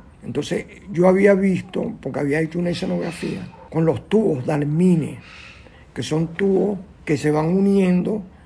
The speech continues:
para construir la armadura, para construir un edificio o construir cualquier cosa.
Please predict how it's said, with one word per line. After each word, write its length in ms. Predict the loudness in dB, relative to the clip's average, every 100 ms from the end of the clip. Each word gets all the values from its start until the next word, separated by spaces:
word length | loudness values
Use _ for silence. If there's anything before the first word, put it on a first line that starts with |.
| -20 -20 -8
para 160 | -6 -4
construir 680 | -4 -4 -2 0 0 -4 -8
la 140 | -6 -4
armadura, 640 | -2 0 0 2 4 4
para 140 | 2 -4
construir 360 | -4 -4 -4
un 180 | -2 0
edificio 640 | 0 0 -4 -8 -6 -6
o 80 | -6
construir 340 | -6 -10 -10 -10
cualquier 340 | -10 -12 -12
cosa. 260 | -12 -14